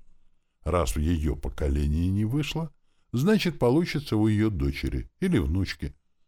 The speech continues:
Неважно у кого, но получится. И они получат в своё распоряжение ресурс той планеты. Силу, дающую видеть будущее. Будущее их Роя. А пока...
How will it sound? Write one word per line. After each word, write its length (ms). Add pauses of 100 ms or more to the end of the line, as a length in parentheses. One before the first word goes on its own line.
(300)
Неважно 600
у 60
кого, 280
но 140
получится. 800 (500)
И 120
они 220
получат 520
в 40
своё 220
распоряжение 720
ресурс 420
той 160
планеты. 640 (520)
Силу, 500
дающую 560
видеть 300
будущее. 760 (460)
Будущее 640
их 140
Роя. 420 (1040)
А 160
пока... 680